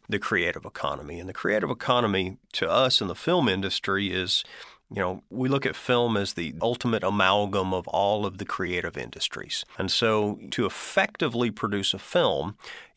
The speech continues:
you have to have personnel, people being paid who are seamstresses and carpenters and artists and drafters and writers and, you know, musicians. And so you have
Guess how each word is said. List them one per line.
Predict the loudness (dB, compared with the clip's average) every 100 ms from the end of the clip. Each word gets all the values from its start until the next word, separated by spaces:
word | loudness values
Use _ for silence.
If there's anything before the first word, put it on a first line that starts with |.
| -2
you | 2 2
have | 4 2 0 -2
to | -4
have | 2 4 4 2 0 -4 _
personnel, | -4 -2 2 2 4 4 0 -6 _ -6
people | -2 2
being | 4 6 6
paid | 6 8 8 6
who | 4 2
are | 4 4 2 -2 -12
seamstresses | -4 2 2 2 0 -2 -2 -4 -6
and | -6 -8
carpenters | 0 0 0 -10 -8 -6 -6
and | -6
artists | 0 2 2 0 0 0 0
and | 0 -2 -8
drafters | -2 4 4 4 -2 -10 -6 -4
and | -4 -4 2
writers | 6 6 4 0 0 0 0
and, | -2 -6
you | -4
know, |
musicians. | 0 2 2 4 4 4 2 0 -2 -4 -4
And | -2
so | 0 2
you | 2
have | 2 4 4 4 0